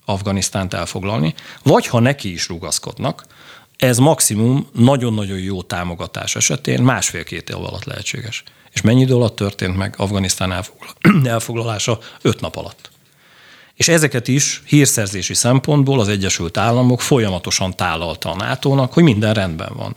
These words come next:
Ezért van az, hogyha visszaemlékszel, ugye tavaly augusztusban volt ez az afgán hírszerzési fiaskó, és október-november környékén egyszer csak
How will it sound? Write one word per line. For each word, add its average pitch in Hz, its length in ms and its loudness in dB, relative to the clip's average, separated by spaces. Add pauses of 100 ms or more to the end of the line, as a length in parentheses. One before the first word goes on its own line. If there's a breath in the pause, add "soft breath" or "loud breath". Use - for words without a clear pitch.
(140)
Ezért 139 400 0
van 92 140 -8
az, 101 320 -8 (600 loud breath)
hogyha 110 180 0
visszaemlékszel, 120 640 2
ugye 104 120 0
tavaly 110 340 0
augusztusban 95 680 -4
volt 95 260 -6
ez 98 120 -8
az 90 240 -4 (280)
afgán 92 440 -2
hírszerzési 95 640 -2
fiaskó, 139 560 -2 (1300 soft breath)
és 143 140 4
október-november 113 960 2
környékén 131 520 4
egyszer 101 240 0
csak - 280 -6